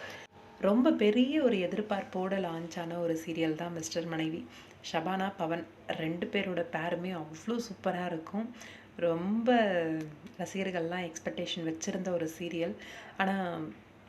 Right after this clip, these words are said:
லான்ச் ஆன வேகத்துல இப்போ வந்து முடிக்கிறாங்களே அப்படிங்கிற ஒரு வருத்தம் இருக்க தான் செய்யுது. இவ்வளோ நாள் கொண்டு போனதே ஆனா பெரிய விஷயம்தான். ஏன்னா, ஸ்ட்ராங்கான ஒரு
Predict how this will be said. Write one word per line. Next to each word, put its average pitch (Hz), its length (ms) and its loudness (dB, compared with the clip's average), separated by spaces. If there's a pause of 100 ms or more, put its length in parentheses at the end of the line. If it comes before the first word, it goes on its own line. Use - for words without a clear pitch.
(200)
லான்ச் 190 520 2
ஆன 196 200 0
வேகத்துல 180 520 0
இப்போ 170 240 0
வந்து 160 400 2 (140)
முடிக்கிறாங்களே 160 560 -2
அப்படிங்கிற 156 320 -4
ஒரு 156 140 -4
வருத்தம் 165 380 -4
இருக்க 156 220 -6
தான் 165 200 -2
செய்யுது. 165 240 -2 (420)
இவ்வளோ 170 260 4
நாள் 208 240 4
கொண்டு 185 220 -2
போனதே 175 360 -4
ஆனா 165 140 -2
பெரிய 170 360 0
விஷயம்தான். 165 600 -4
ஏன்னா, 175 280 -4
ஸ்ட்ராங்கான 208 600 0
ஒரு 175 220 0